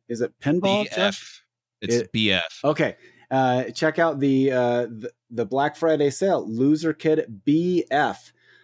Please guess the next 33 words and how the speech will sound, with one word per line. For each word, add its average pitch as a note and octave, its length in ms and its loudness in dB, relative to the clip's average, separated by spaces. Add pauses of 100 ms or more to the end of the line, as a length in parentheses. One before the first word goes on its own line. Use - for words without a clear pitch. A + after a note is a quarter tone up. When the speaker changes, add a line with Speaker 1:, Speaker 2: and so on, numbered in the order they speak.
(140)
Speaker 1:
Uh, A#2 200 0
also, C#3 420 2
uh, G#2 100 0
Brian A#2 340 0
Allen, D3+ 300 2
if - 160 -10
you're F#2+ 100 -6
looking G#2 240 -6
for A#2 300 0
the A2 180 0
alternative, A2+ 760 0
uh, G#2+ 100 0
trans A#2+ 420 0
lights D3 300 -2
for G#2+ 440 -2
classic, A2+ 600 -2
uh, G#2 260 0
Williams G#2 360 0
Valley G#2 340 0
games, D3 380 0 (340)
uh, B2 260 2
check D3 260 -2
it E3 60 2
out. F3+ 220 2
I G#2+ 120 0
have A2+ 320 -2
the A2 260 2
Medieval G#2 400 0
Madness G#2 500 -2
one G#2+ 300 -2
in G#2+ 280 0
my, A2 480 0
uh, G2+ 100 -16